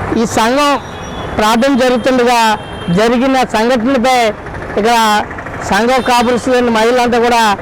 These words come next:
నిన్న నా దగ్గర రావడం జరిగింది. ఈ విషయంలో మానవ హక్కులు, సామాజిక న్యాయం అనే పరిస్థితి లేకుండా ఏదైతే కోర్టులో, హైకోర్టులో,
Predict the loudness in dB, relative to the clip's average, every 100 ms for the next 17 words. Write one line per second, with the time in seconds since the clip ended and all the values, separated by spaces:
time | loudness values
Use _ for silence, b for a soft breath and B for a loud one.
0 | -8 -10 -10 -8 -4 -2 2 2 2 -2
1 | -6 -12 -10 -8 -6 -6 -4 0 2 2
2 | 2 2 2 2 2 2 2 0 -2 -4
3 | -12 -10 -8 -8 -4 0 0 0 0 2
4 | 2 0 -4 -12 -10 -10 -10 -8 -6 -6
5 | -6 -6 -6 -4 0 2 2 2 0 0
6 | 2 2 0 -8 -14 -12 -12 -10 -8 -8
7 | -6 -6 -6 -6 -6 -2 0 2 2 2
8 | 2 2 2 0 -2 -10 -14 -6 0 2
9 | 2 2 -2 -8 -12 -4 -2 0 0 0
10 | 0 0 2 2 2 2 0 -4 -12 -10
11 | -8 -8 -6 -6 -2 2 2 2 2 2
12 | 2 0 -6 -12 -10 -8 -6 -6 -6 -6
13 | -2 2 2 0 0 0 -2 -10 -6 -2
14 | 0 2 0 2 0